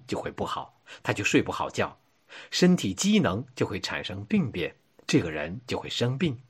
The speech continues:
如果一个人早上爬起来就倒霉，就不开心，这听到不好的事情，这个人整天就会精神萎靡不振。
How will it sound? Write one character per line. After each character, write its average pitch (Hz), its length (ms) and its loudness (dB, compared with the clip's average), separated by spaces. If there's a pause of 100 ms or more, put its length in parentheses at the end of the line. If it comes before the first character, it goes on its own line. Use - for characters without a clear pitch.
(540)
如 220 140 6
果 208 100 10
一 147 140 6
个 190 80 6
人 117 180 4
早 90 200 4
上 113 160 0
爬 180 260 2
起 175 140 -4
来 80 180 -2
就 - 140 -4
倒 - 180 -4
霉， 85 260 -6 (160)
就 151 120 6
不 87 100 0
开 101 180 -2
心， 143 240 2 (240)
这 107 140 2
听 113 220 -2
到 98 160 2
不 160 100 2
好 - 240 -2
的 - 80 -8
事 - 180 4
情， - 240 -6 (220)
这 156 140 4
个 120 80 4
人 113 180 2
整 120 220 8
天 156 180 4
就 - 100 2
会 156 140 4
精 185 240 4
神 123 260 0
萎 73 240 -2
靡 92 160 -2
不 - 200 -4
振。 160 200 2